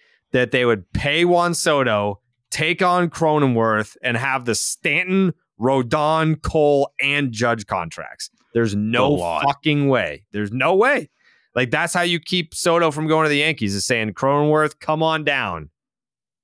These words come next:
Speaker 2: And maybe that's where you do find it in the middle. I do think it would be very funny if we look at all this and,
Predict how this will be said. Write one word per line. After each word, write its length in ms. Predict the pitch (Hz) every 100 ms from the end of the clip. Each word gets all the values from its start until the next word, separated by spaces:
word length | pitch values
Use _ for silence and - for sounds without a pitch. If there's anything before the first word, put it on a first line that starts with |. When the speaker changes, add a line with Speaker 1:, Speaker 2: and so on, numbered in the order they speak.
| _ _ _ _ _ _ _ 120
Speaker 2:
And 280 | 120 95 107
maybe 340 | 117 123 135
that's 380 | 127 127 - 117
where 120 | 123
you 140 | 117 104
do 180 | 117
find 300 | 110 120 120
it 100 | 117
in 80 | 107
the 60 | 101
middle. 380 | 104 117 131 -
I 120 | 113
do 140 | 110 135
think 220 | 135 120
it 40 |
would 120 | 117
be 120 | 110 104
very 260 | 107 107
funny 340 | 101 107 101 95
if 140 | -
we 100 | 98
look 240 | 98 95
at 100 | 101
all 200 | 95 92
this 280 | 90 92 -
and, 240 | 90 80